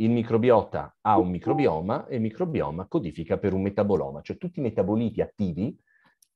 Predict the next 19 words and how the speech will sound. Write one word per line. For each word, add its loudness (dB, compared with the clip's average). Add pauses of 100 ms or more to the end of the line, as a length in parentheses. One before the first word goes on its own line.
(260)
che -2
sono 2
prodotti -4
dal 0
nostro -6
microbiota -2
e 0
che -2
interagiscono -2
in -2
un -2
modo 0
o -2
in -2
un 0
altro -4
più 2
o 2
meno -4